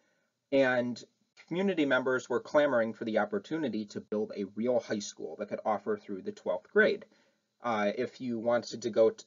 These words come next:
on through high sc-, uh, to high school, if you wanted to go through the twelfth grade after you finished the tenth grade,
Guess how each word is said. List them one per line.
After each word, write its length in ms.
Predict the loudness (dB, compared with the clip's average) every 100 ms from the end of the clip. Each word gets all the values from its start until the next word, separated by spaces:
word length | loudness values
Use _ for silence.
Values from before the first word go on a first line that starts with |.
| -2
on 240 | -2 -2
through 240 | -2 -4 2
high 180 | 0
sc-, 260 | 0 -8 -6
uh, 340 | -2 0 0 -2 -8 _ _ 0
to 120 | 2
high 140 | 2
school, 340 | 0 -2 -2 0
if 80 |
you 60 | -2
wanted 220 | -4 -4
to 40 | -2
go 140 | -4
through 140 | -4
the 80 | -8
twelfth 320 | -2 0 0 -2
grade 260 | -2 0
after 220 | -2 -4
you 80 | -8
finished 360 | -4 -6 -6 -6
the 60 | -8
tenth 320 | -2 -4 -2
grade, 360 | 0 0 0